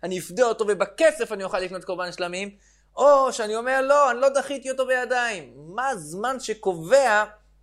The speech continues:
שאז אני אומר שהקו-, שדחית-, בזה שהקרבתי את הקורבן החדש, דחיתי את הקורבן ש-, שנאבד בידיים?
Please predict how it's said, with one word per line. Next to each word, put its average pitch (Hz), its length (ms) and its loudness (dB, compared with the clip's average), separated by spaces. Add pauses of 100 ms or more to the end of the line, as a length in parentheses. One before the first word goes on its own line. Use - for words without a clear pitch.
(720)
שאז 151 300 2
אני 160 140 -4
אומר 175 340 4 (400)
שהקו-, 123 540 0
שדחית-, 147 640 -2
בזה 135 320 0
שהקרבתי 196 360 0
את - 80 -4
הקורבן 165 320 0
החדש, 262 400 0 (200)
דחיתי 220 280 0
את 214 80 -2
הקורבן 180 400 0 (120)
ש-, - 260 -12
שנאבד 147 580 0 (120)
בידיים? 127 640 0